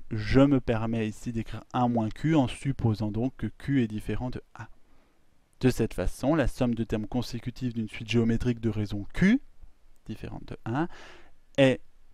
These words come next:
donnée par la formule suivante. Premier terme de la somme, multiplié par un moins Q puissance nombre de termes, divisé par un moins Q. Un exemple, si je veux calculer U six plus U sept jusqu'à U dix, en sachant que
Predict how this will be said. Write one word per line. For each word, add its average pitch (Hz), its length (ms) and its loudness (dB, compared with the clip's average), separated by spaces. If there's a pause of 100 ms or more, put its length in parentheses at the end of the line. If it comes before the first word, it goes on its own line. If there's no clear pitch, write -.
(120)
donnée 120 320 4
par 104 160 2
la 101 100 4
formule 98 280 -2
suivante. 156 420 -2
Premier 170 440 0
terme 123 220 0
de 107 80 0
la 95 160 0
somme, 247 400 0 (140)
multiplié 123 500 -4
par - 220 -8 (100)
un 156 140 4
moins 147 200 4
Q 135 240 -4
puissance 110 360 -6
nombre 101 320 -8
de 98 100 -8
termes, 151 340 -6 (280)
divisé 127 500 -4
par 147 400 -8 (400)
un 143 100 -2
moins 127 140 -6
Q. - 240 -10 (720)
Un 117 160 0
exemple, 123 600 2 (220)
si - 220 -2
je 139 100 2
veux 139 160 2
calculer 123 640 -2 (100)
U 151 140 -2
six - 640 -8
plus - 260 -4
U 143 60 -6
sept - 480 2
jusqu'à 110 300 -6
U 127 100 0
dix, 131 400 -6 (100)
en 104 80 -4
sachant 110 300 -4
que - 120 -6